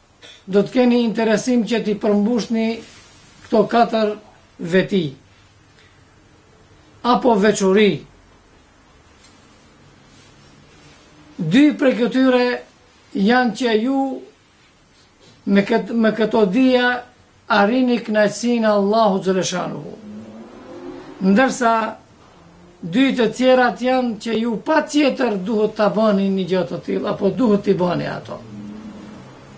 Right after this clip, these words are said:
Pra, dy prej tyre janë që çka? Ne e ke arrim kënaqësinë e Allahut Xhaleshanuhu,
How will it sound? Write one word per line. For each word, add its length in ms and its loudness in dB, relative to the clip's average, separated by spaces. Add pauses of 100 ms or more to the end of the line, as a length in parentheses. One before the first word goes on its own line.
(340)
Pra, 440 4 (160)
dy 420 0
prej 220 2
tyre 300 4
janë 260 4 (1500)
që 160 4 (1300)
çka? 200 2 (1400)
Ne 320 2 (1200)
e 140 -2
ke 100 -2
arrim 460 4
kënaqësinë 560 2
e 60 6
Allahut 420 0
Xhaleshanuhu, 640 -6